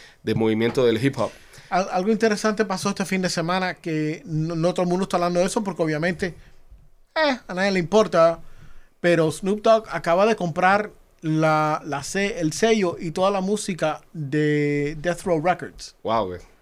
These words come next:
Speaker 2: O sea, este fin de semana.
Speaker 1: Se la co-, eh, ¿Suge Knight sigue vivo?
Speaker 2: Suge Knight sigue vivo, sí.
Speaker 1: Eso se lo
Speaker 2: Pero,
Speaker 1: compró
Speaker 2: eh,
Speaker 1: a Suge, ¿o ya
Speaker 2: le-,
Speaker 1: Suge le había
Speaker 2: no,
Speaker 1: soltado
Speaker 2: le
Speaker 1: ya?
Speaker 2: qui-, le quitaron, eso se lo quitaron, o Suge se lo vendió a un grupo de inversionistas.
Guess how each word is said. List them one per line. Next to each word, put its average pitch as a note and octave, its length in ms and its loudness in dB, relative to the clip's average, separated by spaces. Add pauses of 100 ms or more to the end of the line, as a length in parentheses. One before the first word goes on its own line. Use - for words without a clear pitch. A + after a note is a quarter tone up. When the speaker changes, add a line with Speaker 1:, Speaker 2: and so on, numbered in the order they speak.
(200)
Speaker 2:
O - 60 -14
sea, D#3 140 -6 (100)
este G3+ 220 -2
fin G#3 160 2
de F#3+ 80 -2
semana. D#3+ 440 -8
Speaker 1:
Se - 140 -6
la A#2 80 2
co-, A2+ 120 -2
eh, A#2+ 180 2
¿Suge - 180 0
Knight F3 220 6
sigue A#3 200 4
vivo? C4+ 220 4
Speaker 2:
Suge E3+ 280 6
Knight G#3+ 200 2
sigue F#3+ 240 2
vivo, F3 240 2
sí. D#3+ 140 -6
Speaker 1:
Eso E3 100 -6
se F3+ 100 2
lo - 100 8
Speaker 2:
Pero, - 120 4
Speaker 1:
compró F3+ 160 6
Speaker 2:
eh, E3+ 140 8
Speaker 1:
a E3 40 4
Suge, F3+ 300 4
¿o C#3+ 80 4
ya C#3+ 140 8
Speaker 2:
le-, C#3 40 -8
Speaker 1:
Suge D#3+ 120 6
le D3+ 60 8
había D3+ 120 6
Speaker 2:
no, - 40 4
Speaker 1:
soltado G3 320 6
Speaker 2:
le A#2 80 4
Speaker 1:
ya? G#2 40 0
Speaker 2:
qui-, - 40 -6
le E3+ 120 0
quitaron, F#3 600 -2 (120)
eso G#3+ 180 0
se A#3 120 -2
lo A#3 80 -2
quitaron, G#3 320 -2
o F#3 60 -2
Suge F#3+ 200 -8
se G#3 100 -4
lo G3 120 0
vendió F3 240 0
a F#3 40 0
un F3 120 -2
grupo F3+ 280 -2
de F3 100 0
inversionistas. D#3+ 600 -4